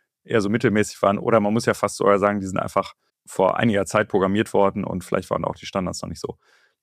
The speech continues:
Wie auch immer, wenn wir in unseren eigenen Projekten unterwegs sind, dann haben wir natürlich eine ganz andere Sicherheit, eine ganz andere Confidence, K I einzusetzen, weil wir die Tests durchlaufen lassen können und wissen, die müssen auf jeden Fall funktionieren.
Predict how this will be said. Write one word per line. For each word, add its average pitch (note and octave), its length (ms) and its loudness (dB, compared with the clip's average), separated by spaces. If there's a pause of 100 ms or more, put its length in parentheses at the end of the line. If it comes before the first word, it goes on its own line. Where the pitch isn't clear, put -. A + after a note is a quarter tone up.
Wie A#2 120 4
auch G2+ 100 4
immer, - 340 -2
wenn G#2+ 220 0
wir A#2 100 4
in A2 60 4
unseren G#2 300 2
eigenen G#3 240 2
Projekten - 320 -4
unterwegs F2 400 -4
sind, F2 260 -8
dann F2+ 160 -2
haben G#2+ 80 -2
wir A2 80 0
natürlich G2+ 260 -2
eine F#2+ 100 -4
ganz - 280 -2
andere B2+ 500 2 (360)
Sicherheit, G#2+ 480 0
eine G2+ 160 0
ganz A2 160 0
andere G#2 200 -2
Confidence, A#2+ 800 -2
K - 140 -2
I G#2+ 220 0
einzusetzen, F3+ 880 -2 (300)
weil A2 180 4
wir G#2 60 4
die F#2+ 100 0
Tests - 240 0
durchlaufen F#2+ 440 -2
lassen F2+ 260 -4
können A#2+ 220 -2
und - 140 -6
wissen, A2+ 300 -4
die D#3+ 180 -2
müssen F#3+ 240 0
auf - 160 -4
jeden G3 160 0
Fall D#3+ 140 -2
funktionieren. D3 640 -2